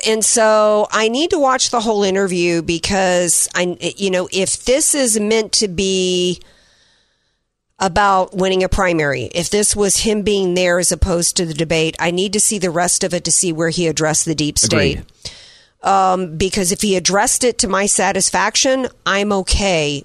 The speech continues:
Speaker 1: with him saying that the, because we are in being invaded. And quite frankly,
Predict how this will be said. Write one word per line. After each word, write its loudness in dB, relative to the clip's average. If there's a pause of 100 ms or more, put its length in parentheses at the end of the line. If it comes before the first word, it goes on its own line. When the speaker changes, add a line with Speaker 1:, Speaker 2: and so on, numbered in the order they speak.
(120)
Speaker 1:
with 0
him -2
saying 0
that -4
the, -4
because -2
we -2
are 2
in 0
being -2
invaded. -2 (640)
And -2
quite 0
frankly, 0